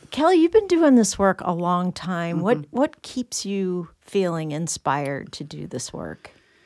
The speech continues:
Speaker 2: That is so interesting. Um, that what I am inspired by, why I've been inspired as long as I have,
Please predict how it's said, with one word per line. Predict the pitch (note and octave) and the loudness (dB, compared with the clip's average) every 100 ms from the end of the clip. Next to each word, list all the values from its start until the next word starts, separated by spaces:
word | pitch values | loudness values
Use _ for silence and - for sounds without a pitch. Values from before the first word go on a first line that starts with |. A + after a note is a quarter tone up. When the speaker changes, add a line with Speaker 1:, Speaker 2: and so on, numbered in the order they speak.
| _ _ | _ _
Speaker 2:
That | - D4 | 0 0
is | F#4+ - | 0 0
so | A#3+ A3 | 2 2
interesting. | A#3 C#4+ C4 G3+ - F3+ F3 F3 F3 - | 2 0 0 -6 -4 -4 -2 -2 -4 -2
Um, | F#3 F3+ F#3 E3 - | 0 2 0 -6 -10
that | F#3 - | -8 -6
what | F#3+ G#3 A#3+ | 0 2 4
I | C4 | 2
am | A3 | 2
inspired | G3 F#3+ F3+ - F3+ F#3+ F3+ E3 | 0 0 -4 -2 0 0 0 -4
by, | D3+ D3 D3+ D#3 | -6 -6 -6 -6
why | D3+ D#3+ F3+ F#3 | -4 0 0 0
I've | E3+ | -4
been | E3+ E3 | -6 -8
inspired | D#3 D#3+ D#3+ D#3+ | -8 -6 -6 -6
as | D#3 | -6
long | D3+ D#3+ E3+ | -6 -4 -6
as | D#3+ | -6
I | D#3 | -6
have, | D3+ E3 D#3+ C#3+ D3 E3+ | -4 -2 -2 -2 -6 -12